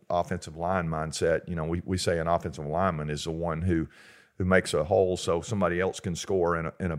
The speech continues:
in a football game. I, I think the leaders who show up every day and they create a way for the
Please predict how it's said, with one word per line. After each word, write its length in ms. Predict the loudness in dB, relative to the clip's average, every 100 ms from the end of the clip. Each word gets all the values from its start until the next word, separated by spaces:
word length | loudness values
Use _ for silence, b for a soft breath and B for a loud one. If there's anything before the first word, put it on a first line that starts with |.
| -6 -6
in 100 | -2
a 20 |
football 400 | 0 4 4 4
game. 360 | 0 -6 -6 b b b b b -4
I, 120 | -2 0
I 60 |
think 260 | 2 0 0 -4
the 120 | -4
leaders 380 | -2 0 0 0
who 80 | -4
show 240 | 2 4
up 100 | 4
every 200 | 2 0
day 380 | 0 0 -2 -2
and 160 | -2 2
they 180 | 2 2
create 520 | -2 0 4 6 4
a 40 |
way 300 | 4 4 2
for 140 | 0
the 140 | -2